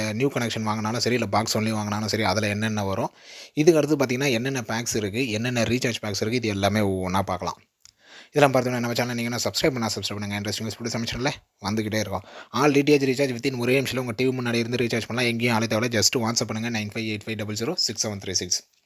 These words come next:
All டி டி எச் நியூ கனெக்ஷன் பண்ணிருக்கோம். Within one hour-ல பண்ணிருக்கோம். Just WhatsApp பண்ணுங்க, நைன் ஃபைவ் எயிட் ஃபைவ் டபுள் ஜீரோ சிக்ஸ் செவன் த்ரீ சிக்ஸ். நம்ம எல்லா டி டி எச்சுமே பண்றதுனால, நீங்க கம்பேர் பண்ணி எது உங்களுக்கு தேவையானதோ அந்த டி டி எச்சை நீங்க சூஸ் பண்ணிக்கலாம். ஓகே, ஃபர்ஸ்ட் பாக்ஸ் உள்ள பார்த்தீங்கன்னா, பேம்ப்ளெட்.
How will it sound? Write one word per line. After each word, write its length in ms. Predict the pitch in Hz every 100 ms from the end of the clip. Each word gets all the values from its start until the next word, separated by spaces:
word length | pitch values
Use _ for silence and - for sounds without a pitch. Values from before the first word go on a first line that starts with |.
| _ _ - - - - -
All 140 | 131
டி 100 | 135
டி 120 | 131
எச் 140 | 143 131
நியூ 160 | 139
கனெக்ஷன் 280 | 143 131 131
பண்ணிருக்கோம். 320 | 120 117 135
Within 280 | 131 117 139
one 160 | 127 120
hour-ல 220 | 117 120
பண்ணிருக்கோம். 440 | 117 110 113 160
Just 280 | 120 107 -
WhatsApp 300 | 127 117 123
பண்ணுங்க, 200 | 117 123
நைன் 180 | 117 110
ஃபைவ் 120 | 117
எயிட் 140 | 110 120
ஃபைவ் 100 | 117
டபுள் 180 | 107
ஜீரோ 140 | 107 165
சிக்ஸ் 260 | - 117 -
செவன் 140 | 104
த்ரீ 140 | 98 92
சிக்ஸ். 180 | 90 -
நம்ம 180 | 113
எல்லா 260 | 110 123 156
டி 140 | 147
டி 120 | 147 147
எச்சுமே 220 | 151 151
பண்றதுனால, 480 | 127 117 113 107 139
நீங்க 220 | 131 107
கம்பேர் 360 | 110 135 156 135
பண்ணி 200 | 139 143
எது 180 | 117 147
உங்களுக்கு 340 | 135 127 120
தேவையானதோ 400 | 117 120 117 113
அந்த 200 | 123 104
டி 120 | 104 107
டி 80 |
எச்சை 160 | 110 113
நீங்க 200 | 107 98
சூஸ் 180 | 104 -
பண்ணிக்கலாம். 360 | 98 95 87 _ _ _ _ _ _ - - - _ _ _ _ _ _ _ _
ஓகே, 180 | 143 135 - - _ -
ஃபர்ஸ்ட் 320 | 131 - 151
பாக்ஸ் 280 | 135 135 139
உள்ள 100 | 131
பார்த்தீங்கன்னா, 360 | 123 120 127 117
பேம்ப்ளெட். 440 | 117 113 113 104